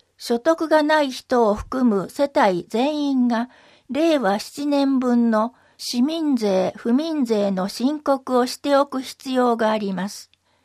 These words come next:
二、生活保護を受給しているときは申請できません。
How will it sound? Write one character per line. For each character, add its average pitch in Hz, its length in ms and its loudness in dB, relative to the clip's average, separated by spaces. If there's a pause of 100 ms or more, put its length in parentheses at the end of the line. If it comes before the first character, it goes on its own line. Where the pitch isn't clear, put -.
(360)
二、 214 300 -2 (560)
生 302 320 0
活 302 280 -2
保 285 160 6
護 214 260 4
を 175 120 0
受 214 160 -4
給 294 300 -2
し - 100 -6
て 262 160 0
い 254 100 0
る 233 120 -4
と 233 160 -4
き 240 180 -4
は 165 260 -2
申 269 300 -2
請 254 340 0
で 214 120 -2
き 226 160 -4
ま 202 160 -2
せ 196 200 -6
ん。 - 140 -8